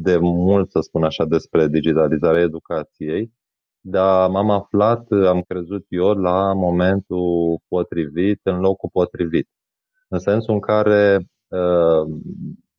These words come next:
am avut putere de decizie într-un moment în care toată lumea conștientiza faptul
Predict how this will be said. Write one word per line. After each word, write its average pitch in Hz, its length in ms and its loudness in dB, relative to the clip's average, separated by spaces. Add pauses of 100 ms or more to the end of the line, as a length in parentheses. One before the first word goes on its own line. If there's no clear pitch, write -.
am 90 140 -2
avut 90 360 -2
putere 104 360 0
de 95 140 0
decizie 82 720 -2
într-un 104 340 -2
moment 92 400 0
în 107 120 -2
care 95 260 0
toată 107 340 0
lumea 101 440 -2
conștientiza 92 1000 -6
faptul 87 460 -2